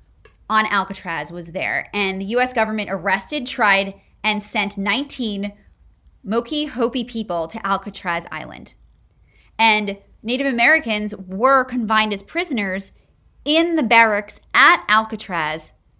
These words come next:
through the remainder of the eighteen hundreds and into the nineteen hundreds. So Alcatraz turns from a place that Native peoples used for their own isolation of rule breakers,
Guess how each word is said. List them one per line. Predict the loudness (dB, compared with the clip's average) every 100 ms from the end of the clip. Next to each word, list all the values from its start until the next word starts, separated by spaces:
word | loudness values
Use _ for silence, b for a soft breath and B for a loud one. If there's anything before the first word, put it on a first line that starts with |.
| _ _ _ -12
through | -4 -2 -2
the | -2
remainder | -2 -2 0 -2
of |
the | -2 -6
eighteen | -4 -6
hundreds | -4 -6 -8 -8
and | -8
into | -6 -6 -6
the | -6
nineteen | -8 -8 -12
hundreds. | -14 -14 -16 -14 -10
So | -2 0 0 2
Alcatraz | 2 2 -2 -2 0 0 -4
turns | -6 -6 -6 -8
from | -4 -4 -4 -8 -14 b b b
a | -6 -6
place | -4 -4 -2
that | 0 0 0
Native | -6 -6 -8
peoples | -14 -6 -4 -4 -8
used | -6 -4 -2 -4 -8
for | -12 -4 -4
their | -2 -4 -4 -6
own | -6 -4
isolation | -6 -6 -6 -6 -6 -6 -6 -6
of | -8 -12 -16 -10
rule | -6 -4
breakers, | 0 0 0 -2 -2 -4